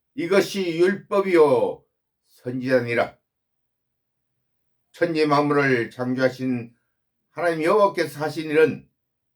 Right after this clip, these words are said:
인간이 불가능하다는 것을 다 말씀으로 이룰 수 있는 것을 믿으면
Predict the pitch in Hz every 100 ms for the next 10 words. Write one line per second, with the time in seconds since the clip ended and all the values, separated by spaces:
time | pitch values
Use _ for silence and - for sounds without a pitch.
0 | _ _ _ 120 160 196 226 180 110 98
1 | _ _ 180 202 220 196 156 151 151 147
2 | 139 135 135 147 131 - - _ _ _
3 | 151 170 165 143 - - _ _ 123 165
4 | 170 - 202 208 185 131 - _ _ _
5 | _ _ _ _ _ 156 190 190 170 156
6 | 160 160 156 147 123 - - 214 160 101
7 | -